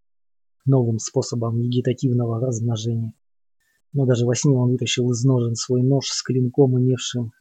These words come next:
полуторную заточку, которым можно было без труда рубить кровельные гвозди. Дьякон крайне редко пользовался этим инструментом,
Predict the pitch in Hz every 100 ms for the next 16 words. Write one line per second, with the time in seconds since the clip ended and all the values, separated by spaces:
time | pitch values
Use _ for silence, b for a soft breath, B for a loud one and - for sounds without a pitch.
0 | _ 131 135 127 120 123 123 127 123 135
1 | - 123 - 127 123 127 135 117 123 127
2 | 131 123 117 _ _ _ - 139 - 127
3 | 127 123 120 123 123 - - - - 127
4 | 127 120 123 123 127 131 113 117 _ _
5 | _ _ _ _ - 127 127 123 113 -
6 | 131 123 127 127 - 120 135 117 120 117
7 | 135 123 131 127 123 - 131 143 131 117